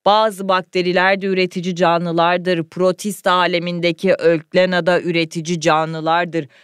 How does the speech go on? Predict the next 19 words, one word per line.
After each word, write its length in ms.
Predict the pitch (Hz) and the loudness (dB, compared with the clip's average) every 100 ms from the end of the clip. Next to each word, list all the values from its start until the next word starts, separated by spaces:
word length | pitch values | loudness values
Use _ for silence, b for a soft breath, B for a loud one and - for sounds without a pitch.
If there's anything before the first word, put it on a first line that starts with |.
| b 196 | b 2
Veya 380 | 214 208 185 | 4 4 2
sucul 420 | 190 - 185 202 208 | -2 -6 -6 -2 0
ekosistemlerdeki 1400 | 180 196 185 190 180 - 180 175 175 165 160 165 165 208 - | 0 -2 -4 -4 -8 -2 0 0 0 0 0 -2 -2 -2 0
algler 800 | 165 180 - - 147 156 202 185 | 0 0 -2 -8 0 2 0 0
de 200 | 180 190 156 | 0 -2 -4
üretici 580 | 180 180 175 170 160 | -4 -4 -4 -8 -6
canlılardır 880 | 151 185 185 170 156 147 151 254 262 _ 196 | 0 0 0 -2 -2 -2 -2 -2 -2 _ -2
biliyoruz. 560 | 196 165 127 - - _ _ B B B B - | 0 2 0 -4 -20 _ _ B B B B -4
Tüketici 760 | 294 359 349 330 220 254 262 214 | -2 0 0 -2 0 0 0 -2
heterotrof 1120 | 247 - 262 240 240 - 214 208 247 233 - | -6 -2 -2 0 -2 -4 -6 0 0 0 -6
canlılar 680 | - 196 180 175 165 156 165 | 0 0 0 0 0 0 0
dediğimiz 640 | 196 180 185 175 220 254 | 0 0 0 2 0 0
zaman 380 | 185 175 147 139 | 0 2 0 -4
kendi 520 | 135 208 202 214 226 | -6 -2 0 0 -4
besinini 460 | 208 202 - 175 165 | -4 -4 -6 -6 -2
kendi 420 | - 180 180 156 | 0 0 0 0
üretemeyen, 880 | 123 143 156 226 240 240 202 190 208 b b b b | 0 2 0 -2 -2 0 0 -2 -6 b b b b
doğadan 580 | 233 262 254 208 185 190 | 4 4 4 2 0 0
hazır 560 | 196 202 196 240 240 | -2 0 0 2 2